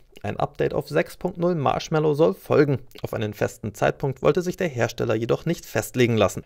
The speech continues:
Der größte Unterschied zwischen der E M U I und den üblichen Android-Oberflächen ist das Fehlen des App-Drawers. Sämtliche Anwendungen klatscht Honor einfach auf die Homescreens. Geschmackssache,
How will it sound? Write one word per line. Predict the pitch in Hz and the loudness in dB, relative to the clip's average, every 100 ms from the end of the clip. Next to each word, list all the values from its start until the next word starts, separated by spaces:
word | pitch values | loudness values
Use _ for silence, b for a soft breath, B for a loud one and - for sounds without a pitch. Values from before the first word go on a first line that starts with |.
| - | -10
Der | 117 151 | 4 4
größte | 165 208 226 - | 8 4 6 2
Unterschied | 185 185 180 165 | 4 2 0 -4
zwischen | 180 - 185 | -2 2 2
der | - | 2
E | 196 | 2
M | 196 180 | 4 4
U | 190 - | 4 8
I | 139 | 8
und | 147 151 | 6 2
den | 165 | 0
üblichen | 151 165 - - | -2 -4 -6 -4
Android-Oberflächen | 135 147 147 - 139 135 131 - 147 | 0 6 6 6 4 4 4 0 -4
ist | - | -4
das | 180 - | -4 -4
Fehlen | - 120 113 113 | -2 2 2 2
des | 160 - | -2 -2
App-Drawers. | 139 156 - 156 135 113 - - - | -2 -2 0 2 4 4 0 -12 -6
Sämtliche | 107 123 - 127 - | -2 0 -2 0 2
Anwendungen | 185 175 170 160 160 | 2 2 0 -2 -4
klatscht | - 180 - - - | -4 -4 -4 -4 0
Honor | 147 135 | 4 4
einfach | 135 135 131 | 2 -2 -4
auf | 135 - | -6 -2
die | 185 | 2
Homescreens. | 143 175 - 170 120 - - - - | 4 4 2 2 2 0 -18 -14 -4
Geschmackssache, | 233 226 214 - 165 120 | -2 0 0 0 0 0